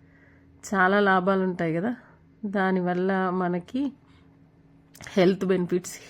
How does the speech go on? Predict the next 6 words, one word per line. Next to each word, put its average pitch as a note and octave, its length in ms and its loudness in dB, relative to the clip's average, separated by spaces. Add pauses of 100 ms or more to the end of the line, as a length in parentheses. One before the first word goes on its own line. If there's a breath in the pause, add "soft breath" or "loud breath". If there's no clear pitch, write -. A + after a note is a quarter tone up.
హెయిర్, G#3 440 4
హెయిర్ F#3+ 300 2
లాస్కి F3+ 580 -2
కాకుండా E3+ 540 0
ఉండడానికి, D#3+ 720 -4 (800 soft breath)
స్కిన్, A#3+ 560 2